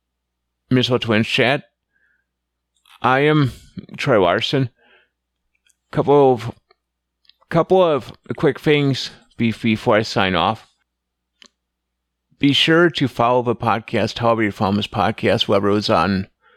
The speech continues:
Apple Podcasts, Spotify, iHeartRadio, TuneIn, wherever you found it.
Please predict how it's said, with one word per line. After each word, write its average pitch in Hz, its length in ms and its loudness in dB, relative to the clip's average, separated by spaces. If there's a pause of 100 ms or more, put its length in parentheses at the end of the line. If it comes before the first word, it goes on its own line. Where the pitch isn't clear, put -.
(1160)
Apple 120 220 -2
Podcasts, 117 720 0
Spotify, 107 1200 2 (320)
iHeartRadio, 113 1700 0 (320)
TuneIn, 104 720 0 (800)
wherever 95 280 -2
you 139 100 2
found 127 400 0
it. 107 180 0